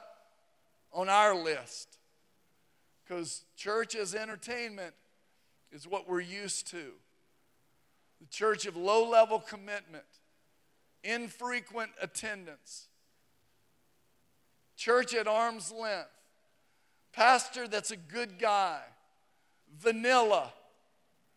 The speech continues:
but never really gets in my grill. Now, you go, Pastor Chuck, why are you saying this to us? Do you not realize who we are? We are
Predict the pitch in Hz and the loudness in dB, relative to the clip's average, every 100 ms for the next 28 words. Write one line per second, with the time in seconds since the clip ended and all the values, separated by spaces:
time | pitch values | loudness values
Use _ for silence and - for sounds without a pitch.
0 | _ _ _ 196 190 233 247 247 233 247 | _ _ _ -10 -2 2 6 4 4 4
1 | 240 214 180 247 226 240 220 208 196 165 | 2 -2 4 4 4 -4 -4 -2 -2 -4
2 | 190 214 202 165 131 - _ _ _ _ | -4 2 2 2 -4 -14 _ _ _ _
3 | _ _ _ _ _ _ _ _ _ _ | _ _ _ _ _ _ _ _ _ _
4 | _ _ _ _ _ _ _ _ _ 165 | _ _ _ _ _ _ _ _ _ -12
5 | 160 160 131 _ _ _ _ _ _ 208 | -8 -8 -10 _ _ _ _ _ _ -10
6 | 196 170 - - 247 240 170 - 208 185 | -4 -4 -6 -6 -4 -4 -14 -12 -4 -4
7 | - 151 165 254 302 165 156 160 220 196 | -4 -10 -6 -4 -6 -10 -12 -12 -20 -20
8 | - - 190 190 196 160 180 - - 143 | -18 -16 -14 -14 -16 -18 -18 -18 -20 -20
9 | _ 127 156 123 - 131 143 202 254 262 | _ -10 -10 -10 -16 -20 -20 -18 -10 -10
10 | 190 147 151 156 156 165 175 170 _ _ | -10 -16 -8 -6 -6 -8 -10 -14 _ _
11 | 196 175 156 151 135 147 175 175 _ _ | -20 -18 -18 -12 -10 -10 -12 -18 _ _
12 | _ _ _ _ _ _ _ _ _ 214 | _ _ _ _ _ _ _ _ _ -4
13 | 269 220 | 0 0